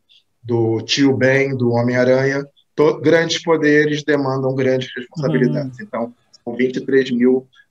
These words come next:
Speaker 1: é, postos de atendimento, isso emprega muita gente, mais de cem mil pessoas de forma direta e indireta são empregadas nas operações da Tecban,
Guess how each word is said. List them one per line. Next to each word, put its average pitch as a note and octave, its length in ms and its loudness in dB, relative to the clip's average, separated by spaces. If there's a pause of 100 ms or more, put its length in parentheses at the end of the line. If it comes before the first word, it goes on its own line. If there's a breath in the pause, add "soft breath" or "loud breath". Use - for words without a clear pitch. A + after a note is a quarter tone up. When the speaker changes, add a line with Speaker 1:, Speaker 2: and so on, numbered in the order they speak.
(120)
Speaker 1:
é, A#2 140 2
postos D3+ 640 0
de B2+ 100 -4
atendimento, B2+ 760 -2
isso C3+ 240 -6
emprega B2 680 -2
muita C3+ 220 -2
gente, B2 460 -2
mais B2 180 -2
de A#2+ 100 -8
cem C#3+ 200 0
mil C3+ 120 2
pessoas C3 520 -2 (340 loud breath)
de C3 100 -12
forma B2 300 0
direta C3 560 2
e A#2+ 80 -2
indireta A#2+ 460 -2
são A#2+ 160 -10
empregadas A#2 600 -2
nas A2+ 140 -8
operações A2+ 480 -4
da A2+ 80 -4
Tecban, C3 500 -2